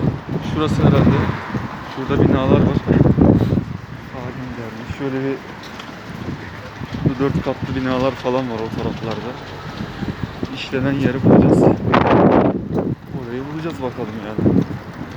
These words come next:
Bakalım neler olacak arkadaşlar. Şöyle bir gidiyoruz. Antalya Kültür Mahallesi. Evet, cinayetin işlendiği o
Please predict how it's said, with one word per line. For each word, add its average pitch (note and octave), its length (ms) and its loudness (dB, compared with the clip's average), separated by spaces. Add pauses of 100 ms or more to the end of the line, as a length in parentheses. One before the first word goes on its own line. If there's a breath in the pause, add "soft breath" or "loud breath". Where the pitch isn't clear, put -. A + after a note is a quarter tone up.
(500)
Bakalım - 600 0
neler D3 100 0
olacak D3 440 -2 (120)
arkadaşlar. G#2+ 540 -6 (640)
Şöyle A#2+ 140 -6
bir G#2+ 280 -8
gidiyoruz. A2 280 -8 (3750)
Antalya C#3 680 0 (520)
Kültür C3+ 360 -2
Mahallesi. B2+ 720 4 (1120)
Evet, - 200 2
cinayetin B2 840 2
işlendiği - 600 4
o B2 260 2